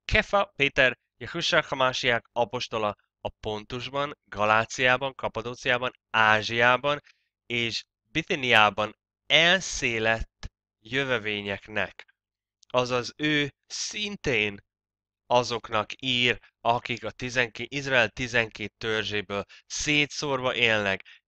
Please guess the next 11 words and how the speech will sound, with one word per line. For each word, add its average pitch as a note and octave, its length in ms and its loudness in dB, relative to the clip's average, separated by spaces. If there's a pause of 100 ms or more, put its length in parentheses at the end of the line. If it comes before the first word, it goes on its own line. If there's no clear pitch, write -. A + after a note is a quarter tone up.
ezeken A#2+ 460 2
a A2 60 -6
területeken, G2+ 680 -2
akik B2+ 360 -10
ki G3 180 -2
vannak E3 440 0
választva G#2 800 2 (760)
a-, B2+ 180 0 (100)
az A2+ 160 -8
Atya D3 280 -2
Elohim C3 600 -4